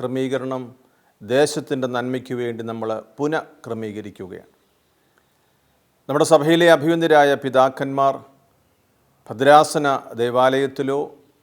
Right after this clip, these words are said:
അരമന ചാപ്പലിലോ വിശുദ്ധ കുർബാനയും ശുശ്രൂഷകളും നടത്തുന്നതാണ്. നമ്മുടെ ബഹുമാനപ്പെട്ട വൈദികർ അവരുടെ ദേവാലയത്തിൽ, ഇടവക ദേവാലയത്തിൽ ഈ പ്രത്യേക ശുശ്രൂഷ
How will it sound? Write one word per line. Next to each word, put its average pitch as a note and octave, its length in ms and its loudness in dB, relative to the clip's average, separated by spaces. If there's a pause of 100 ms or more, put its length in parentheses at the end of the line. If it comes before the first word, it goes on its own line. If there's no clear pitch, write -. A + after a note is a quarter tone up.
(160)
അരമന B2 380 -2
ചാപ്പലിലോ C3+ 720 -2 (800)
വിശുദ്ധ - 260 -10 (100)
കുർബാനയും C#3 540 2 (100)
ശുശ്രൂഷകളും C3+ 720 -8 (180)
നടത്തുന്നതാണ്. G#2 680 -10 (880)
നമ്മുടെ A#2 240 -6
ബഹുമാനപ്പെട്ട C3 520 0 (100)
വൈദികർ C#3+ 440 2 (1200)
അവരുടെ C3 480 2
ദേവാലയത്തിൽ, C3+ 640 4 (100)
ഇടവക C#3+ 380 2 (100)
ദേവാലയത്തിൽ A#2+ 640 0 (840)
ഈ A#2+ 120 -6
പ്രത്യേക C#3 380 2 (320)
ശുശ്രൂഷ D3 520 -8